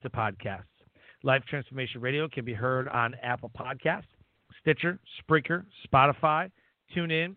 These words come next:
Player F M, Radio Public, Overcast, Castbox, Himalaya app, the Google Play Music app, or Google Podcasts. It's, we're available on Pandora, and you can subscribe to our YouTube channel at Life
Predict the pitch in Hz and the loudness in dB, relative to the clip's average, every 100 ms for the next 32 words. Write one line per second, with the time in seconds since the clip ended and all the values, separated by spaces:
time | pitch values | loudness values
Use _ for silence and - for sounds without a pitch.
0 | - 147 156 156 147 147 - 143 151 185 | -10 -2 0 0 0 -2 0 0 0 -4
1 | - 123 143 147 143 - 151 180 - - | -4 0 2 4 4 4 2 0 -6 0
2 | 147 147 - 156 165 156 - - 160 151 | 2 2 4 4 4 -2 -16 0 4 4
3 | - 143 170 - - 156 151 151 151 147 | 4 4 4 2 -4 -4 2 2 4 2
4 | 175 - 135 143 151 202 185 - 143 131 | 0 -2 -10 -4 -2 -2 -4 -2 0 0
5 | 127 107 - 120 123 120 135 131 113 160 | -2 -6 -4 0 0 2 4 4 6 2
6 | 165 139 117 107 101 110 113 - _ _ | 2 -2 -2 -4 -4 -4 -4 -10 _ _
7 | _ _ _ _ - 170 - 147 156 131 | _ _ _ _ -18 -16 0 6 6 6
8 | 156 151 151 139 143 135 - 135 127 117 | 2 2 0 0 0 -2 0 2 2 2
9 | 113 120 151 196 - _ _ - 208 233 | 4 6 6 4 -4 _ _ 0 4 6
10 | 151 147 147 - _ _ 147 151 - 143 | 4 0 -6 -14 _ _ -10 -8 -10 -12
11 | - 165 160 143 - 120 101 101 120 226 | -4 -2 -2 -4 -4 -4 -4 -10 -6 -6
12 | 269 - 143 117 - 143 131 127 127 - | -4 -2 0 0 2 6 6 6 2 -2
13 | _ _ _ - 143 139 143 - _ - | _ _ _ 0 6 6 4 -4 _ -16
14 | 107 135 156 | -2 2 2